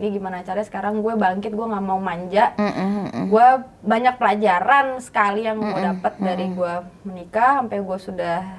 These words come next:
Speaker 1: tidak
Speaker 2: Berpisah.
Speaker 1: menikah lagi,
Speaker 2: Mm-hmm.
Speaker 1: ya. Itu banyak banget sih.
Speaker 2: Mm-mm, mm-mm.
Speaker 1: Gue kayak, oke.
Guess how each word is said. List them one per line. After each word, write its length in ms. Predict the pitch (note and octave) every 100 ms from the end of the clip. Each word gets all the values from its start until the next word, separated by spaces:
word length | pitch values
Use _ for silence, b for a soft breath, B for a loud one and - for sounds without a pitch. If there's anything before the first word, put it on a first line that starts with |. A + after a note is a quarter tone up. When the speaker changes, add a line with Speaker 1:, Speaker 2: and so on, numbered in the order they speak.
| -
Speaker 1:
tidak 320 | - G3 F#3 -
Speaker 2:
Berpisah. 80 |
Speaker 1:
menikah 360 | F#3+ F#3 A3+ B3+ D4+
lagi, 240 | D#4+ F#3+ G#3
Speaker 2:
Mm-hmm. 240 | G#3+ A#3+
Speaker 1:
ya. 120 | B3+ C4+ C#4+ B B B - - - -
Itu 80 |
banyak 280 | B3+ A3+ G3+ F#3
banget 240 | E3+ F#3 -
sih. 80 | G3
Speaker 2:
Mm-mm, 160 | G3
mm-mm. 340 | G#3 A3 - G3+ G3+ G3+
Speaker 1:
Gue 180 | G3 G3+
kayak, 240 | G3+ F#3 F#3
oke. 200 | F#3 F#3+